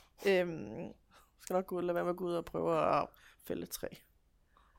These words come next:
Speaker 1: Ja, det må du gerne. <laughs> Prøv, prøv at se, om du kan fælde
Speaker 2: Bare
Speaker 1: et
Speaker 2: lad
Speaker 1: træ.
Speaker 2: være.
Speaker 1: Du skal nok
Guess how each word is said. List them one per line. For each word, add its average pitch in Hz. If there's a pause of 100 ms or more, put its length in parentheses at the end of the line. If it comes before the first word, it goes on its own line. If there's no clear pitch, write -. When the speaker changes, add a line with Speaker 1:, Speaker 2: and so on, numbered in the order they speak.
(440)
Speaker 1:
Ja, 220
det 262
må 214
du 190
gerne. 175 (320)
<laughs> 233
Prøv, 254
prøv 269
at 277
se, 262
om 254
du 214
kan 220 (520)
fælde 226
Speaker 2:
Bare 214
Speaker 1:
et 214
Speaker 2:
lad 165
Speaker 1:
træ. 233
Speaker 2:
være. 226 (280)
Speaker 1:
Du 220
skal 262
nok 269